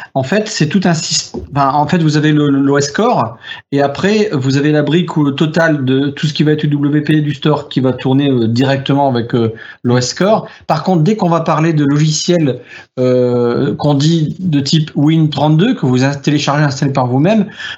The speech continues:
vous n'avez pas le choix. Là, on va rentrer dans un mode d'émulation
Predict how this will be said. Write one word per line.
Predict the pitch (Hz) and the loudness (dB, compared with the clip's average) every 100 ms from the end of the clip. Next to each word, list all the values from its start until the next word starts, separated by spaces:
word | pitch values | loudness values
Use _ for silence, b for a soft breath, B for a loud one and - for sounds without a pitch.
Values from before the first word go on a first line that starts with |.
| - | -2
vous | |
n'avez | 139 160 | 0 2
pas | |
le | 175 | -2
choix. | - 151 | -2 0
Là, | 175 | 2
on | |
va | 151 | 2
rentrer | 143 151 190 | 2 0 0
dans | 165 143 | 0 2
un | |
mode | 151 185 | 2 2
d'émulation | 160 170 165 151 - 185 214 | 2 4 4 2 0 0 0